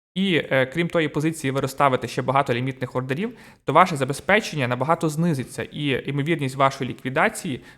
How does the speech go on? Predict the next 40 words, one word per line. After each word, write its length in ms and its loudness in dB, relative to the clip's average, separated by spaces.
буде 320 2
вища, 500 2
ніж 200 0
якщо 200 0
ви 80 -2
ті 120 -8
всі 200 -8
лімітні 400 -4
ордери, 400 -2
які 200 -6
не 60 -2
спрацювали, 460 -6
просто 340 -4
позабираєте. 840 -2
Тому 180 0
що 260 -2
біржа 480 -2
під 140 -2
ваші 300 2
лімітні 300 -6
ордери, 500 -2
по 100 -8
суті, 360 -4
позичає 440 0
вам 220 -2
кошти, 380 0
вони 280 -2
з'являються 560 0
в 80 -18
книзі 380 -6
ордерів, 600 -4
і, 80 -4
відповідно, 560 -4
ви 160 0
ще 220 -8
не 100 -2
реалізували 520 0
їх, 160 -6
але 260 2
вже 240 2